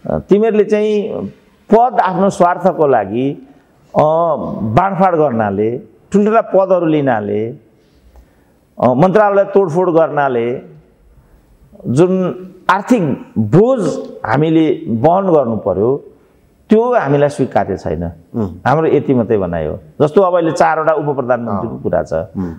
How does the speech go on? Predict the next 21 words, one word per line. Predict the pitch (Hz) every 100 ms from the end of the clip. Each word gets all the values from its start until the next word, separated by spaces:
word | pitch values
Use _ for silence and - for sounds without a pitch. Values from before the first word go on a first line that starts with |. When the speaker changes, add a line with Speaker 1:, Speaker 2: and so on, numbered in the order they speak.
| -
Speaker 1:
अब | 151
चारवटा | 147 185 202 202 185
उप | 165
प्रधानमन्त्रीको | 165 170 160 151 156
औचित्य | 156 147 - 147 143
कसैलाई | - 165 220 214 208
म-, | 180 151 214
उप | 190 196
प्रधानमन्त्री | 208 196 180 170 160
बनाउनको | 135 139 143 117 92
लागि | 92 95 120 139 - _ _ -
अनि | 151 165 160
नेपाली | 175 170 170
जनताको | 147 151 139 139 135
ढाड | 107 123
सेक्ने | - 135 139 139
अधिकार | - 131 131 123
उनीहरूलाई | 127 120 113
छैन | - 95 120
नि | 117
त। | 82